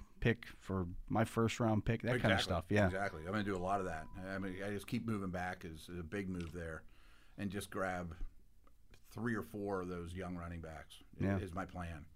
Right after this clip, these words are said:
Speaker 1: Yeah, that's a
Speaker 2: So,
Speaker 1: good, good way to go with it,
Speaker 2: if
Speaker 1: but,
Speaker 2: people wanna
Speaker 1: uh,
Speaker 2: trade up and say, "Boy, I got McCaffrey and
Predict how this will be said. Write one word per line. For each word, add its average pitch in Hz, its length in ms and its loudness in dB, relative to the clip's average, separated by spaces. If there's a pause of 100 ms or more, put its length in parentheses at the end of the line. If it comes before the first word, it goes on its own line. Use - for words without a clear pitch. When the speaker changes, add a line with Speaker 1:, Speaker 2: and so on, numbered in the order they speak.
(120)
Speaker 1:
Yeah, 113 260 10
that's 113 200 0
a - 20 2
Speaker 2:
So, 90 60 0
Speaker 1:
good, 117 240 2
good 139 180 4
way 127 100 6
to 117 80 4
go 117 160 6
with 113 160 6
it, 95 100 4
Speaker 2:
if 139 80 -6
Speaker 1:
but, - 80 6
Speaker 2:
people 107 120 2
wanna 98 140 6
Speaker 1:
uh, 90 40 2
Speaker 2:
trade 95 280 -6
up 95 240 -6
and 85 340 -10
say, 87 120 -8
"Boy, 123 260 -8
I 107 60 -6
got 107 140 -8
McCaffrey 107 760 -8
and 101 680 -6